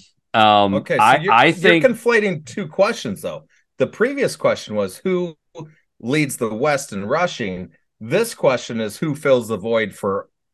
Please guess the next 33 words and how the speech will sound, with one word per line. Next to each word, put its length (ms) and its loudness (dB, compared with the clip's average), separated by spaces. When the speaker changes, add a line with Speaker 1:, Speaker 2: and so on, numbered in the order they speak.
Speaker 2:
all 240 2
of 40 4
Speaker 1:
Yep. 80 4
Speaker 2:
Big 140 -4
Ten 180 -10
running 260 -6
backs. 440 -20
Speaker 1:
But 140 4
I 100 8
think 200 2
they 100 2
all 160 4
kind 200 0
of 60 2
Speaker 2:
So 60 -2
Speaker 1:
fit 80 0
Speaker 2:
you 80 2
think 100 -4
Speaker 1:
together. 500 2
Speaker 2:
you're 220 -6
saying 360 0
Wisconsin 600 -4
is 120 -8
going 300 -2
to 120 -4
lead 580 -4
the 80 -2
Big 240 -2
Ten 180 0
in 100 -2
rushing 320 -4
next 280 -14
year? 180 -16